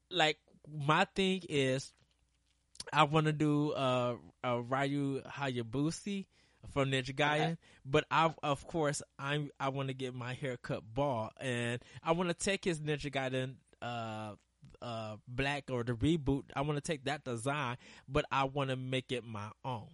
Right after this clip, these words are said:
Speaker 1: So I would
Speaker 2: Yeah.
Speaker 1: kinda have to, like, kind of make it, uh, a, a way that it's, it still represents, uh, represents him, but it's my version of doing it. And it might not be the sexiest thing at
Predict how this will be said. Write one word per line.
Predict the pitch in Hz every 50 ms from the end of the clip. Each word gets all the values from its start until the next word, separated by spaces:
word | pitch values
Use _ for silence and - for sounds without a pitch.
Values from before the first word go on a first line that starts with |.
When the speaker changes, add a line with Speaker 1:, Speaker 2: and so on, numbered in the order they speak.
| -
Speaker 1:
So | - - 170 143 127
I | - - 147
would | 147 143 139 143
Speaker 2:
Yeah. | 139 151
Speaker 1:
kinda | 156 147 143
have | 139 147 147 139 - -
to, | 135 131 123 123 131 - -
like, | 123 120 120 123 123 -
kind | - 147 139 120 123
of | 113 -
make | 131 127 123 123 120 _ -
it, | 120 117 120 - _ _ - - - - - - -
uh, | 127 123 120 117 110 110 113 113 110 - _ -
a, | 135 131 123 - -
a | - 131
way | 120 117 110 117 135 139 139 139 135 131 127 -
that | - 120 117 117 120 120 - _ -
it's, | 139 139 135 131 - - - - - _ _ - 123 -
it | 143 143
still | - - - - - - 156 165 170 156
represents, | 151 147 143 - 143 139 135 147 147 143 139 - - - - -
uh, | - 127 123 120 123 120 - - 131 131
represents | 143 143 139 139 127 - 151 151 139 - -
him, | 165 151 143 143 139 123 120
but | 131 123 120 - -
it's | - 131 131 123 - - 120
my | 120 120 120 120 123 120 120
version | 117 113 113 107 107 - 113 107
of | 101 - - 113
doing | 113 113 107 101 95
it. | 92 - -
And | - 170 151 147 143 - - - - - - _ -
it | 180 214 202
might | 185 165 151 147
not | 143 135 135 123
be | 120 127 120
the | 117 113
sexiest | - - - 139 127 120 - - 127 123 117 -
thing | - 123 117 113 107
at | 117 -